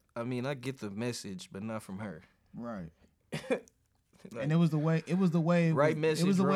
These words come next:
Speaker 1: wrong
Speaker 2: it was
Speaker 1: person.
Speaker 2: done too, though. Like, how they, they brung her in and she pranced in and they let her, "Ooh, ah," and then she was like, "Okay, y'all come." Like, "Come on, like, what you doing?" Like, you shoulda came in there dressed more like you finna tell him something. You went in there like you was finna sell him something.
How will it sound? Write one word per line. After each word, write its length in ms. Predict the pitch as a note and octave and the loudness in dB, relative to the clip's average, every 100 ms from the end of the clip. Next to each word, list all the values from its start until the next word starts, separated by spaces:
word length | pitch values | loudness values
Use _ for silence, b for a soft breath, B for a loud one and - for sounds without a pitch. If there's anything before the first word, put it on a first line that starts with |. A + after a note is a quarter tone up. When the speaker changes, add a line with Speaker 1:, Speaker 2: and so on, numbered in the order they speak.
| F#3+ | 4
Speaker 1:
wrong 60 | |
Speaker 2:
it 20 | D#3+ | 4
was 100 | C#3 B2+ | 2 0
Speaker 1:
person. 100 | D3+ | 2
Speaker 2:
done 260 | F3 D3+ | 2 2
too, 240 | C3+ E3+ D#3 | 0 -2 -2
though. 140 | C3+ | -2
Like, 260 | C3 B2+ C3 | -6 -6 -6
how 160 | C#3+ D3+ | -4 -4
they, 280 | D3 C#3 - b b b | -2 -4 -6 b b b
they 80 | C#3+ | -8
brung 260 | B2 D3 D3+ | 0 2 2
her 220 | C3+ C3+ | 2 0
in 300 | D3 D3+ C#3 | 2 0 0
and 80 | C3 | -4
she 180 | - C#3+ | -8 -10
pranced 480 | - D3+ D3+ C#3+ | -8 -8 -8 -10
in 380 | C#3+ C#3+ D3 C#3 | -10 -8 -6 -8
and 200 | B2 B2 B2 _ _ _ - | -8 -10 -14 _ _ _ -12
they 140 | D3+ | -10
let 180 | D#3 D#3 | -6 -6
her, 180 | D3+ C#3+ | -6 -8
"Ooh, 440 | - F4+ F#4 F4+ E4+ | -10 -12 -12 -12 -8
ah," 120 | E4 E4+ E4 | -8 -8 -8
and 100 | C4+ | -8
then 80 | |
she 120 | C4+ B3 | -8 -8
was 60 | |
like, 120 | A#3 | -8
"Okay, 240 | A3+ A#3 A#3+ | -8 -8 -10
y'all 200 | A#3 A3+ | -8 -8
come." 220 | A#3 A3 | -8 -8
Like, 220 | D#3+ D#3+ | -6 -6
"Come 180 | D#3+ G3+ | -4 0
on, 140 | E3+ D3 | 0 0
like, 160 | D3+ | -2
what 160 | D#3+ E3+ | -2 -2
you 80 | F#3 | -2
doing?" 380 | G3 G#3 D#3 | 0 2 2
Like, 120 | C#3 D3 | 0 0
you 40 | |
shoulda 200 | F3 E3+ | 0 0
came 260 | D#3+ E3 D#3+ | -2 0 0
in 60 | D#3 | 0
there 300 | D3+ D3+ D3+ b b b b - | -2 -4 -6 b b b b -8
dressed 320 | C#3 E3+ D#3+ | 0 2 2
more 380 | D#3+ D#3+ D3+ C#3+ | 2 2 0 -2
like 200 | C#3 C#3 | -2 -2
you 80 | D#3 | -4
finna 240 | - C#3+ | -4 -4
tell 160 | C3+ F#3 | 0 2
him 80 | E3+ | 2
something. 380 | - C3+ A2 A2+ | 0 -2 -2 -2
You 140 | D3 | 0
went 160 | F3 E3 | 2 4
in 80 | D3+ | 4
there 100 | D3 | 2
like 160 | C#3+ | 0
you 80 | C#3 | -2
was 80 | C#3+ | -4
finna 180 | D3+ C3+ | -2 -4
sell 240 | - F3+ | 0 4
him 120 | D#3+ | 4
something. 320 | B2 A2+ F#2 | 2 -4 -6